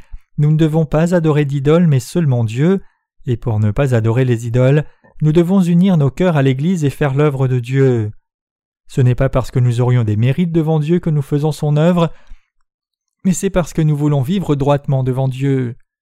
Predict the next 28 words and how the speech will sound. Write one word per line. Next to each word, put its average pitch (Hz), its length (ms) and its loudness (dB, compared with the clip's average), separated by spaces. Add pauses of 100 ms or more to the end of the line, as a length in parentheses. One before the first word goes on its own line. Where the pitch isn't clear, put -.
(300)
Et 120 100 0
c'est - 160 -6
pour - 220 -8
sauver 135 280 2
les 135 200 0
autres 151 240 -2
que - 140 -8
nous 120 120 -4
travaillons 131 440 -2
si 139 200 -6
dur. 170 360 0 (680)
Une 165 140 2
fois 214 180 -2
que 170 100 -2
nous 143 140 2
commençons 151 520 -2
à 139 80 0
faire 120 220 -2
l'œuvre 147 260 2
de 117 140 0
Dieu, 170 340 0 (420)
nos 117 180 0
cœurs 165 260 0
sont 131 280 -6
en 120 100 -4
paix 170 400 -2
et 120 120 -2
purs. 190 520 -2